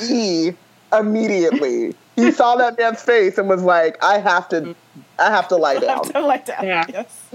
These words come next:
Speaker 3: The wrap. Family isn't just about D N A or a name.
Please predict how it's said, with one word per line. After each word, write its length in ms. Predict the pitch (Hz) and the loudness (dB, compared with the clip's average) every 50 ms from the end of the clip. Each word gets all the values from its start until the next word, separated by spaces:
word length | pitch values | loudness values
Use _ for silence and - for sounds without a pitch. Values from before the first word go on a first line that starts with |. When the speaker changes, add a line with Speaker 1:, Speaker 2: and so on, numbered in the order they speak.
| 262 - - _ - | -8 -8 -8 _ -4
Speaker 3:
The 120 | - 190 | -2 0
wrap. 320 | 175 156 123 90 71 - - - - - - - - - - - - _ - - - - - - - _ _ _ _ _ _ _ _ _ _ _ _ _ _ _ - _ _ - | 0 0 0 -2 0 -2 -4 -4 -6 -20 -20 -20 -20 -20 -20 -20 -20 _ -20 -20 -20 -20 -20 -20 -20 _ _ _ _ _ _ _ _ _ _ _ _ _ _ _ -20 _ _ -12
Family 460 | - - 277 269 277 285 311 311 - | -2 0 2 2 2 2 2 2 2
isn't 240 | 254 262 269 233 214 | 2 0 0 0 0
just 200 | 214 226 220 - | 0 0 2 0
about 280 | 254 233 214 208 - 190 | 0 2 2 0 0 0
D 160 | 214 208 220 | 0 0 2
N 120 | 226 214 | 2 2
A 200 | 196 185 185 190 | 0 0 0 0
or 200 | - 185 202 202 | 0 0 0 0
a 40 | 202 | 0
name. 460 | 196 190 170 165 160 156 160 170 165 | 0 0 0 0 0 -2 -2 -4 -6